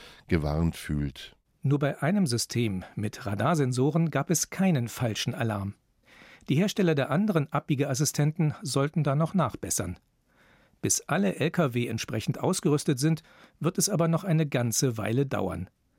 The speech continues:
Speaker 2: Denn so, wie es aussieht, werden die Systeme in Europa in ein paar Jahren nur für Neufahrzeuge Pflicht.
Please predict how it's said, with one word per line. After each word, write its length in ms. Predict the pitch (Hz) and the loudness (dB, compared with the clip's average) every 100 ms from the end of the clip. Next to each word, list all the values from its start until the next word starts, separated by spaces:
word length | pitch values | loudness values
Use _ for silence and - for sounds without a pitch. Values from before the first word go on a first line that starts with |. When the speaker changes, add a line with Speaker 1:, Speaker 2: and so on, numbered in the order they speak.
| _ _ _ | _ _ _
Speaker 2:
Denn 140 | 143 135 | 0 2
so, 280 | 175 214 | 4 2
wie 100 | 131 | 2
es 120 | 123 - | 0 2
aussieht, 580 | 147 185 - 185 - - | 2 2 2 0 -2 -8
werden 340 | 110 147 220 | 0 0 2
die 80 | 202 | 2
Systeme 540 | 165 175 - 151 156 | 2 2 2 2 4
in 100 | 175 | 4
Europa 500 | 175 151 143 151 156 | 2 2 2 4 2
in 180 | 160 131 | 2 -2
ein 220 | - 165 | 0 0
paar 180 | 180 180 | 2 2
Jahren 440 | 170 123 123 135 135 | 2 2 2 2 2
nur 160 | 123 | 2
für 160 | 117 185 | 2 2
Neufahrzeuge 800 | 190 151 113 107 95 120 101 101 | 2 2 0 -4 -4 -2 -2 -4
Pflicht. 460 | - 98 - - | -4 -6 -6 -16